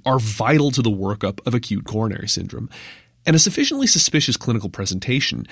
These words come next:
may be all that is required to make the presumptive diagnosis of acute coronary syndrome and begin treatment. The spectrum of disease that defines how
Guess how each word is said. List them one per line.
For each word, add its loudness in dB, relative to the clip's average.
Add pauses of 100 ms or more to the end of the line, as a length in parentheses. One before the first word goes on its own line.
(180)
may 4
be 4
all 2
that 2
is 0
required -4
to 2
make 2
the -2
presumptive -2
diagnosis -4
of -4
acute -6
coronary -2
syndrome -6 (160)
and 8
begin 2
treatment. -8 (1080)
The 0
spectrum 2
of 2
disease 2
that 2
defines -2
how -2